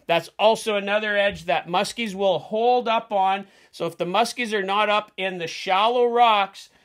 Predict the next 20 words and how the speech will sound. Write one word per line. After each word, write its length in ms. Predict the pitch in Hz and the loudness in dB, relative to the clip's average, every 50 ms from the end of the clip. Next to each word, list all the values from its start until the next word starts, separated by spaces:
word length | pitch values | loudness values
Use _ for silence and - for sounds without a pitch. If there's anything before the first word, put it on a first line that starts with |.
| _ _ - | _ _ -12
if 160 | 151 165 - | -12 -10 -6
they're 160 | - 190 196 | -6 -6 -4
gonna 180 | 202 220 226 220 | -4 -6 -6 -8
suspend 580 | 214 - 208 - - - - 226 226 233 233 220 | -8 -10 -10 -12 -10 -4 -2 0 0 0 0 0
off 240 | 214 214 220 220 220 | 0 0 0 0 -4
of 120 | 220 190 175 | -8 -10 -6
these 200 | 202 202 190 156 | -6 -6 -6 -6
big 280 | - 214 214 202 180 | -6 -8 -8 -8 -8
boulders, 520 | 180 196 202 220 240 240 269 277 247 202 - | -8 -6 -6 -6 -8 -8 -8 -10 -10 -8 -6
I 140 | 170 185 190 | -4 -4 -4
would 240 | 196 190 185 185 - | -4 -6 -8 -10 -12
suspect 640 | - - 175 143 - - - 214 214 214 - - | -16 -16 -16 -16 -12 -8 -4 -4 -4 -4 -6 -10
that 160 | - 202 196 - | -10 -10 -8 -8
they're 100 | 185 185 | -8 -8
gonna 220 | 196 190 196 190 | -6 -8 -8 -8
be 280 | 170 202 196 196 190 - | -8 -8 -8 -8 -8 -6
over 340 | - 185 196 208 202 208 202 | -4 -2 -2 -2 -2 -2 -4
this 560 | 180 156 151 175 214 247 262 240 - - - | -4 -6 -6 -4 -2 -2 -2 -4 -6 -12 -20
break 400 | 226 - - 208 220 247 247 - | -16 -10 -6 -4 -4 -4 -6 -8
line, 440 | 247 247 247 254 269 277 311 320 294 | -8 -6 -4 -4 -4 -6 -8 -12 -14